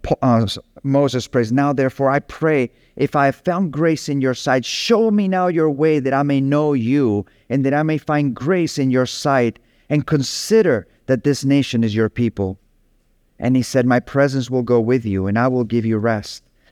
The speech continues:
Then he said to him, "If your presence does not go with us, do not send us from here. For how will the, how will it be known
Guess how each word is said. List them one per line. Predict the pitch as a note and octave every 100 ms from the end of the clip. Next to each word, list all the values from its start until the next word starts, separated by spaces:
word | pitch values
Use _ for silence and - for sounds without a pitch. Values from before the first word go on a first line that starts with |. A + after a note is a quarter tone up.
| -
Then | B2+
he | B2
said | B2+ -
to |
him, | B2 A#2 - -
"If | C#3+
your | C#3+
presence | C3+ - G3 F#3 E3 C3
does | C#3+ C#3+
not | D3
go | C#3 B2+
with | C3 E3
us, | C#3+ -
do | G#3
not | G3
send | - - F#3+ G3
us | D#3+
from | - G#2
here. | G2+ G2 F2+ F2 - _ _ _ _ _ _ _ _
For | - D#3+
how | E3 A3
will | A3+ G#3+ F3
the, | E3 - _
how | - E3+ A3+
will | A3+ G#3
it | E3+
be | F3+
known | D3+ D#3+ F#3 E3 C3